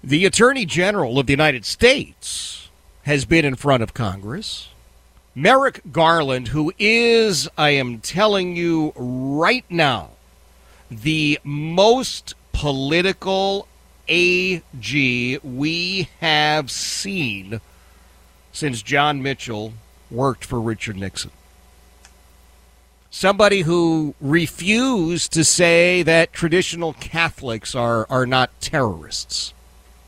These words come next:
I mean, it, it's an ugly situation, but you would never know it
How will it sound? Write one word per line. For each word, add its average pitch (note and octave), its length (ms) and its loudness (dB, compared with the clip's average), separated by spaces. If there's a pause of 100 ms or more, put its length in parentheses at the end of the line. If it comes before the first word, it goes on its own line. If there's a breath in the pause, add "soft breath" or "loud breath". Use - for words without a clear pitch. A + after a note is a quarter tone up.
(840)
I D#3 40 -12
mean, D#3+ 140 0
it, E3 260 0
it's F3 160 0
an D#3+ 160 2
ugly G3 320 2
situation, D#3+ 680 -4
but A3+ 240 4 (540 soft breath)
you G3 180 -2
would B3 180 0
never C4+ 240 2
know D4 220 8
it F3+ 100 2